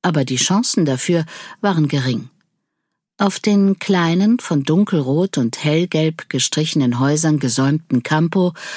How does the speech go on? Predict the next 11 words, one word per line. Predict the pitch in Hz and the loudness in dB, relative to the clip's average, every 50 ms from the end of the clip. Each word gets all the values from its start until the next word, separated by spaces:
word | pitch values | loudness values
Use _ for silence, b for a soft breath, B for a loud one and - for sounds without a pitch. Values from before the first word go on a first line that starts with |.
| B B B B | B B B B
auf | 190 190 - | -4 -2 0
der | - 202 185 | 0 0 2
Venedig | 202 208 202 208 226 233 - 208 165 - - | 4 4 4 4 4 2 2 0 -2 -2 -2
vorgelagerten | - 196 202 - 180 165 160 156 156 170 156 156 - 156 | -2 -2 0 0 0 2 2 0 0 0 -2 -2 0 -2
Insel | 127 135 175 175 165 165 151 147 | 0 2 2 2 2 2 2 2
Murano | 143 131 123 131 139 143 139 147 156 165 175 - B B B B B B B | 2 2 2 0 0 2 2 2 2 2 0 -2 B B B B B B B
verirrte | - 214 214 135 226 247 240 - 247 | -2 0 2 2 2 0 2 2 0
sich | 202 190 196 190 175 - - - - | 2 2 0 0 0 -2 -6 -6 -4
kaum | - 190 196 165 139 131 | -2 0 2 2 2 0
ein | - 104 117 113 | 0 0 -2 -2
Tourist. | - - 127 120 117 110 - - - - - | -2 -2 -4 -2 -2 -2 -4 -4 -6 -8 -14